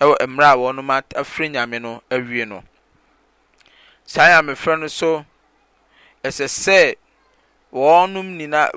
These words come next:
limam na ɔbɛfrɛ no, ɔn-, ɔnwura n'ataade na ɔndane n'ataadeɛ no, n'anim nkɔ akyire. Wɔnom a wɔbaa hɔnom nyinaa, wɔnom ntontom Nyankopɔn.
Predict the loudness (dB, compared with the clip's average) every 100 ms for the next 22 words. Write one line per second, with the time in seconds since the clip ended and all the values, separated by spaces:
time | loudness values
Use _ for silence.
0 | -10 -10 0 2 2 2 0 0 -2 -4
1 | -8 -6 -6 -6 -12 -12 -8 -6 -8 -6
2 | -4 -2 -2 0 0 0 -2 -4 -2 2
3 | 2 2 -6 -2 -2 -2 -4 -12 -12 -18
4 | _ _ _ _ _ -10 -8 -6 -8 -6
5 | -6 -6 -4 -2 -2 -6 -8 -8 -12 _
6 | _ _ _ _ _ _ _ _ _ _
7 | _ _ -6 -2 0 -2 -2 4 8 8
8 | 6 0 -4 -12 -14 -8 -2 0 0 0
9 | 0 -2 -6 _ _ -4 -4 -4 -6 -8
10 | -8 -14 -14 -12 -12 -4 -2 -2 -4 -4
11 | -2 -4 -4